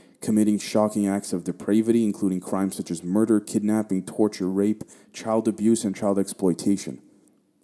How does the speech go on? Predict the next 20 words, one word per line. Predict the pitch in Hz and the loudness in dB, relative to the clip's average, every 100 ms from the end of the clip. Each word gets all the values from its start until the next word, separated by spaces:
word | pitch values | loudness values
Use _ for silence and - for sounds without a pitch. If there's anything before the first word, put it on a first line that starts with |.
| - | 0
Right? | 95 95 | 2 2
So | - 95 - - | 0 -2 -6 -6
Marshall | 101 120 127 139 | 2 2 4 4
even | 120 117 | 4 2
claims | 107 113 110 - | 0 0 0 0
to | 107 | 2
have | 104 | 4
witnessed | 98 101 92 | 4 4 -2
numerous | 98 110 135 135 123 | 0 2 2 2 0
crimes | - 120 107 104 | -2 0 0 -2
committed | - 98 107 101 85 | -4 0 2 2 0
by | 85 90 | 0 2
many | 104 123 135 | 2 4 4
members | 123 123 123 98 101 | 4 4 6 4 2
of | 92 | 2
the | |
Illuminati | 98 95 95 92 92 92 | 2 4 4 2 0 -2
since | 90 - 120 113 - | -4 -2 -2 0 2
early | 113 107 | 2 2
childhood | 95 104 101 98 92 | -2 -2 -2 -2 -6